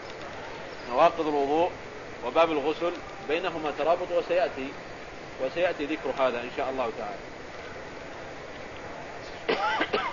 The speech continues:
قال: "ومس فرج آدمي متصل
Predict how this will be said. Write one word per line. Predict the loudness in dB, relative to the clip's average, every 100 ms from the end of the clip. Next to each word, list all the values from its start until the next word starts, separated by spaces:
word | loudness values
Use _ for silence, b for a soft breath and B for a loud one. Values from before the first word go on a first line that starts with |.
| -6 -10 -12 -12 -12 -12 -12 -12 -12 -12 -12 -10 -10 -10 -10 -10 -10 -8 4
قال: | 8 8 6 -8 -10 -10 -10 -10 -10 -10 -8 -2
"ومس | 2 2
فرج | 2 2 4 4 4
آدمي | 6 6 6 2 0 0 -2 -8 -10 -4
متصل | -2 2 4 4